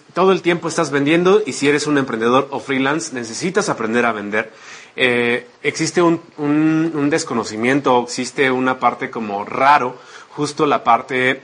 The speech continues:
eh, en cuanto hablan de vendedores, de hecho, generalmente en las, en las universidades, ¿no? Y no, no necesariamente en todas, pero sí en la mayoría de México me atrevería a decir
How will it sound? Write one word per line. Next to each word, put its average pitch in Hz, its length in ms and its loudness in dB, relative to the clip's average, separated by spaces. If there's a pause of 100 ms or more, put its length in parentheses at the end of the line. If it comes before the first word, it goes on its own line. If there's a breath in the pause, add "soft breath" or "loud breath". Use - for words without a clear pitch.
(120)
eh, 107 600 -4
en 113 120 -4
cuanto 117 260 0
hablan 127 400 4
de 113 140 0
vendedores, 107 580 -2
de 131 60 -2
hecho, 131 200 -6
generalmente 131 460 -2
en 139 80 0
las, 113 240 -4
en 113 120 -10
las 107 140 -2
universidades, 120 760 0
¿no? 190 160 -4 (420 loud breath)
Y 113 460 -6
no, 120 320 -2
no 131 160 0
necesariamente 131 480 0
en 120 120 -4
todas, 131 260 2
pero 113 160 -6
sí 127 240 -6
en 127 100 0
la 113 80 0
mayoría 101 480 -2
de 117 80 -2
México 113 300 -8
me 110 100 -4
atrevería 104 320 -6
a 117 40 0
decir 117 300 -2